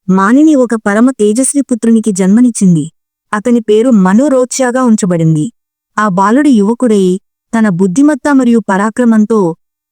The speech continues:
మూడు లోకాలలో తన కులకీర్తిని వ్యాపింపచేసి తన కుల గౌరవాన్ని పెంచాడు. ఈ విధంగా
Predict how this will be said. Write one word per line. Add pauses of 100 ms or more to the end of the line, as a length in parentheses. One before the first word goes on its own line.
(140)
మూడు
లోకాలలో
తన
కులకీర్తిని
వ్యాపింపచేసి (360)
తన
కుల
గౌరవాన్ని
పెంచాడు. (600)
ఈ
విధంగా